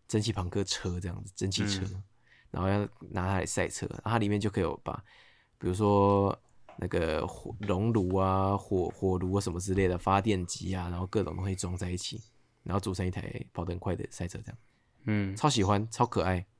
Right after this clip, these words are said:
Speaker 1: 超喜欢，对吧？我真的是对于这个题材是百看不厌啊，我觉-，我是非常喜欢。
Speaker 2: 嗯。
Speaker 1: 但是，你，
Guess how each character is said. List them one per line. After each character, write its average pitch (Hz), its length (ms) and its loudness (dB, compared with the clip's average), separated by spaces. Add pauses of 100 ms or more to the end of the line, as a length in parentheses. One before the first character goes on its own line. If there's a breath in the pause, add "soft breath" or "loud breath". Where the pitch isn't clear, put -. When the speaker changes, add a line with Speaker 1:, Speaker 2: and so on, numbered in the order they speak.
(440)
Speaker 1:
超 95 140 -2
喜 92 160 -2
欢， 95 180 -6 (640)
对 - 100 -8
吧？ - 180 -10 (240)
我 113 180 4
真 139 120 6
的 131 60 6
是 131 120 4
对 120 200 6
于 90 320 0 (280)
这 - 100 -2
个 107 140 4
题 90 160 -2
材 87 180 -4
是 90 320 -4 (320)
百 101 100 0
看 131 140 4
不 98 120 0
厌 101 200 4
啊， - 220 -10
我 - 80 -8
觉-， 98 140 -6
我 101 120 2
是 120 140 4
非 107 100 6
常 98 100 4
喜 95 120 -6
欢。 90 140 -4
Speaker 2:
嗯。 - 60 -8
Speaker 1:
但 151 100 4
是， 180 140 8 (2000 soft breath)
你， 98 140 -4